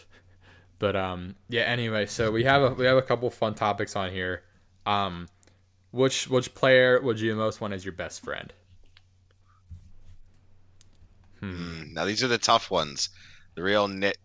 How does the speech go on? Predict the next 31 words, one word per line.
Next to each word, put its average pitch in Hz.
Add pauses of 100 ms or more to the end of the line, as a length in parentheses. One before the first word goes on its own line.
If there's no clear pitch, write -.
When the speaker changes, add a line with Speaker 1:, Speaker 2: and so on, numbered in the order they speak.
(180)
Speaker 1:
We, 175
we 208
could 240
Speaker 2:
grit -
Speaker 1:
choose, 196
we 190
could -
choose 226
a 87
Speaker 2:
questions. 80
Speaker 1:
couple 113
options. 92
So 113 (420)
Speaker 2:
Okay. 78 (260)
Speaker 1:
one 147
that 185
comes, 160
so 143
I 135
think 196
backup 139
Speaker 2:
Juju, 135
Speaker 1:
quarter-, 123
Speaker 2:
right? 87 (300)
Speaker 1:
Juju, 156
yeah, 127
he's, 135
he's 139
a 143
clear 104
one. 85